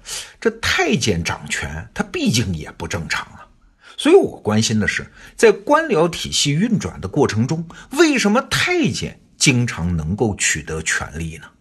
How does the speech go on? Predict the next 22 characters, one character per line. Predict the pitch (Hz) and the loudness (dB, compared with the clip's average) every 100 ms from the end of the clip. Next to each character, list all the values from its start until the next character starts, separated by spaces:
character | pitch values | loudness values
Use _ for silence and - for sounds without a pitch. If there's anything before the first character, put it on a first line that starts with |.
| _ _ _ _ - | _ _ _ _ -14
哎， | 71 - | -14 -8
这 | - | -2
个 | 120 | 0
问 | 98 | 0
题 | 82 - | -4 -6
就 | 69 - | -10 -8
大 | - - - | -8 -10 -12
了， | - _ _ _ - - - | -18 _ _ _ -20 -10 2
这 | 151 | 4
就 | 143 | 6
要 | 127 | 4
从 | 110 107 | 4 0
皇 | 104 90 85 156 | 0 -2 0 0
权 | - 85 | 0 -4
时 | 80 78 | -4 -4
代 | 80 80 | -6 -8
国 | - 85 92 | -8 -4 -2
家 | 104 104 110 | 0 0 0
运 | 156 170 95 | 0 0 0
转 | - - | -4 -6
的 | |
角 | 107 | -2